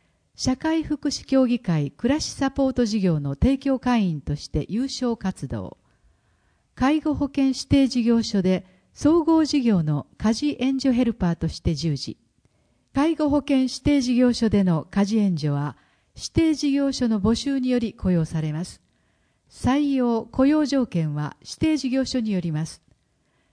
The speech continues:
受講終了は事業者による雇用を保証するものではありません。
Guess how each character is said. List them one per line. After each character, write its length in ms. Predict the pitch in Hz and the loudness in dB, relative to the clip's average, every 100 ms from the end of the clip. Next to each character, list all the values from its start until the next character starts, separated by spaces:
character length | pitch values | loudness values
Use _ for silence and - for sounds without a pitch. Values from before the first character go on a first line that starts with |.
| - | -6
受 140 | 226 | -6
講 280 | - 311 294 | -2 -2 -2
終 300 | - - 269 | -4 -2 0
了 260 | 247 240 220 | 2 4 2
は 240 | 208 202 _ _ - | 0 -4 _ _ -4
事 160 | 208 | 0
業 200 | 247 339 | 2 0
者 180 | 311 262 | 0 0
に 140 | 208 | 0
よ 120 | 185 175 | 0 0
る 140 | 160 | -2
雇 220 | - 196 | -2 0
用 340 | 202 196 185 185 | 2 2 2 0
を 40 | |
保 140 | 214 | 0
証 220 | 214 269 262 | 0 0 -2
す 140 | 254 | -2
る 100 | 233 | -2
も 100 | 226 | -2
の 100 | 214 | -2
で 100 | 214 | -2
は 100 | 214 | -2
あ 60 | 156 | -2
り 100 | 143 | -4
ま 120 | 147 | -6
せ 180 | - | -6
ん。 120 | 147 | -8